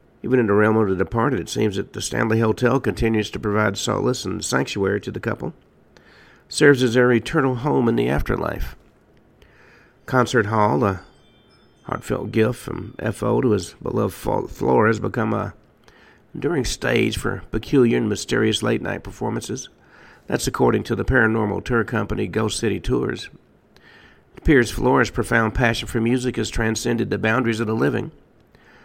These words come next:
Tales have emerged of ethereal melodies, uh, reverberating throughout the hall's, uh, hallowed space during overnight hours. As employees tend to their duties at the reception desk, a unmistakable presence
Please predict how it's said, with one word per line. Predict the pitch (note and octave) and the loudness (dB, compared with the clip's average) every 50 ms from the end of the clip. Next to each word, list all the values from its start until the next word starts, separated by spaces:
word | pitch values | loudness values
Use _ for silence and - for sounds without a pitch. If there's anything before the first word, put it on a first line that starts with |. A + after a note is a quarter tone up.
| - - _ _ _ _ - | -20 -20 _ _ _ _ -2
Tales | - C#3+ C#3 C3+ C3+ A2+ | 2 4 6 6 6 6
have | C3+ A2+ | 6 6
emerged | A#2+ G#2+ G#2+ G#2 A2 A2+ A#2+ A#2+ A#2+ | 6 6 6 6 4 4 4 4 2
of | B2 G#2 | 2 2
ethereal | G#2+ G#2+ - - A#2+ A2+ A2+ A2 A2+ A2 | 2 0 2 2 4 4 4 4 4 2
melodies, | G#2+ G#2+ A2 A2+ A2+ G#2+ - G#2+ A2 A#2+ A#2 A#2 A#2 A#2+ A#2+ A#2 | 2 2 2 2 0 0 -4 -4 -2 0 0 0 0 -2 -2 -2
uh, | A2 G#2+ A2 G#2+ | 0 0 0 0
reverberating | G#2+ A2 A2 G#2 A2+ A#2+ A2+ A2 A#2 A2+ A#2 A2+ A#2 A#2+ A#2 | 0 0 0 2 4 2 4 4 4 4 4 4 4 2 0
throughout | - A2 A2 G#2+ G#2+ G#2+ | 0 0 0 0 0 -2
the | - A2 | -4 -6
hall's, | G2+ G#2+ A#2 A2 G#2 G2+ G#2 G2+ G2+ G#2 | -4 -2 0 0 0 0 -2 -4 -4 -4
uh, | A2 A2 G#2+ G#2+ G2 - _ - - - - - - _ _ | -4 -4 -4 -6 -10 -12 _ -20 -20 -20 -20 -20 -20 _ _
hallowed | - - G#2+ G#2+ G#2+ A2 G2 | -8 -4 -2 -2 -2 -2 -4
space | - - - - A#2+ A2+ A2+ A#2 - | -6 -8 -4 -2 0 2 2 0 0
during | - A#2+ A2+ G#2 G#2+ | 0 0 2 2 2
overnight | G#2+ G#2 G2+ G#2+ G#2 G2+ G2+ | 2 0 0 0 0 0 0
hours. | G2 G2+ G#2+ A#2 A#2+ B2+ B2+ - - - - _ _ _ _ _ _ _ _ _ _ _ _ _ _ _ _ _ _ _ _ _ _ _ - - - | 0 0 -2 -2 -4 -6 -8 -12 -16 -20 -20 _ _ _ _ _ _ _ _ _ _ _ _ _ _ _ _ _ _ _ _ _ _ _ -18 -10 -4
As | A#2 A2 G#2 | -2 0 0
employees | A#2 A2 - A#2+ A#2+ A#2 A#2+ A#2+ A2+ - | 0 0 2 4 4 6 6 4 4 2
tend | - A#2+ A2+ | 0 0 2
to | A2 | 2
their | G#2+ A2 G#2+ | 2 2 2
duties | G2 G#2 A#2 A2 G#2+ A#2+ B2 A2+ A2 | 4 4 4 4 4 2 2 0 0
at | G2 | -2
the | - G#2 | 0 -2
reception | G2 - - A#2+ A#2+ - - G#2+ G2+ | -2 0 0 -2 -2 -2 -4 -6 -2
desk, | F2+ G2 G2 G#2+ - - - | 0 0 0 0 -2 -4 -4
a | G#2 F#2+ F#2 - _ _ - - - - - - - _ _ - | -4 -6 -6 -8 _ _ -20 -20 -20 -20 -20 -20 -20 _ _ -4
unmistakable | - - C#3 C3 - - B2 B2+ - A#2+ A2+ B2 A#2 | 0 0 2 2 0 0 0 0 0 0 0 0 0
presence | - - D#3+ D3+ C3+ G#2 F#2+ - - - - - - | 2 2 4 4 2 2 -2 -6 -8 -10 -12 -12 -12